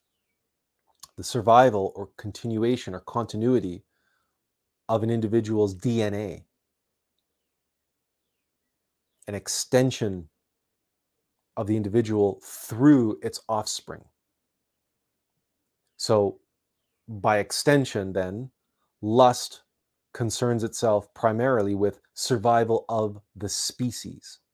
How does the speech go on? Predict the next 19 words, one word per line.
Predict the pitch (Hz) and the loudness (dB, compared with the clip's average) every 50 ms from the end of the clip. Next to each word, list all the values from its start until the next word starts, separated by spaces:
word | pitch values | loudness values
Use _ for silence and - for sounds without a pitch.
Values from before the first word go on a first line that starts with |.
| _ _ _ _ _ _ _ _ _ _ _ _ _ _ _ _ _ _ _ _ _ _ _ _ _ _ _ _ _ _ - | _ _ _ _ _ _ _ _ _ _ _ _ _ _ _ _ _ _ _ _ _ _ _ _ _ _ _ _ _ _ -6
But | - - - | -4 2 4
there | 123 120 | 4 6
are | 113 117 117 | 6 6 6
levels | 120 123 123 120 123 113 110 | 8 6 8 6 6 2 2
and | 117 120 | 2 2
levels | 120 113 107 104 - | 2 2 0 0 -2
to | - 90 | -4 -10
this. | 90 85 80 - - | -8 -10 -10 -10 -12
It's | 95 - - - _ _ _ _ _ _ _ _ _ _ | -14 -12 -14 -16 _ _ _ _ _ _ _ _ _ _
immediately, | - 127 120 123 127 139 147 139 131 120 110 110 110 110 117 | -4 -2 0 2 4 4 6 6 4 4 2 0 0 -2 -2
perhaps, | 123 - - 104 - 113 110 107 - - | -4 -6 -8 -2 2 2 2 2 0 -2
survival | - - 117 98 120 120 123 123 117 120 120 117 - - - | -2 -2 2 6 8 8 10 8 8 6 4 2 2 -2 0
of | 117 110 110 107 104 98 | 0 2 2 0 -2 -6
one's | 98 101 113 110 110 110 110 107 92 - - - _ _ _ _ _ _ _ _ - | -4 -2 -2 0 0 -2 -4 -6 -8 -10 -16 -20 _ _ _ _ _ _ _ _ -4
immediate | 127 120 120 117 120 127 131 120 117 120 113 - - - | -2 -2 0 2 4 2 2 2 2 0 0 0 0 -2
offspring, | 101 104 107 - - - - - 131 139 165 190 185 _ _ _ _ _ _ _ _ _ _ _ _ _ _ _ - | 0 0 0 -2 -6 -8 -4 -2 -2 -2 -2 -4 -10 _ _ _ _ _ _ _ _ _ _ _ _ _ _ _ -4
then | 120 117 113 | -2 -2 -2
survival | - - - 131 110 117 117 117 120 120 117 117 117 - | -2 -2 0 2 6 6 8 8 8 6 4 2 0 0
of | - 120 113 110 110 110 107 98 | 0 0 2 2 2 0 -2 -6